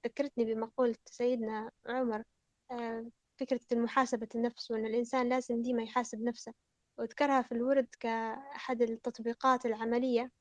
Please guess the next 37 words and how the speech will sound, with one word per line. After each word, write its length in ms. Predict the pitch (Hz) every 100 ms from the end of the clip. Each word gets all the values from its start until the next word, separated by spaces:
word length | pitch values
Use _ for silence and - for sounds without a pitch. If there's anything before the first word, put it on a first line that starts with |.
| _ _
آه، 200 | 233 233 220
فادعوه 320 | 233 233 254
بها 160 | 233 247
عبادة 420 | 220 220 240 233 220
وعملا. 500 | 214 220 240 220 226 - _ _ _ 233
إن 60 | 226
الإنسان 520 | 233 240 277 262 247 - _ _ _
يكون 520 | 233 - 269 247 233 -
ديما 300 | 233 262 254
مركز 400 | 240 262 - 233
مع 160 | 226 220
نفسه 380 | 240 - - 226 _ -
ويشوف 420 | 226 220 277 -
حاله 380 | - 247 220 214 _ _ _ -
شن 220 | - 262
صار 280 | 254 262 233
له، 280 | 226 233 254
هل 100 | 254
هو 480 | 269 247 240 233 - _
في 160 | 277 254
فتور 360 | 247 - 285
في 140 | 254 240
عبادته، 400 | 226 247 240 -
هل 240 | 220 233 226
هو 220 | 262 247
مبعد 580 | 240 226 226 254 240 233
عن 160 | 233 233
الله 140 | 240
عز 200 | 226 226
وجل، 360 | 226 240 240 220
هل 180 | 233
هو 160 | 269 254
مثلًا 320 | 254 247 233 - _ _ _ -
كتر 340 | 294 - 247
ذنوب 380 | 226 247 262 240
هذه 240 | 240 240
الفترة. 680 | 233 262 - 240 240 226 226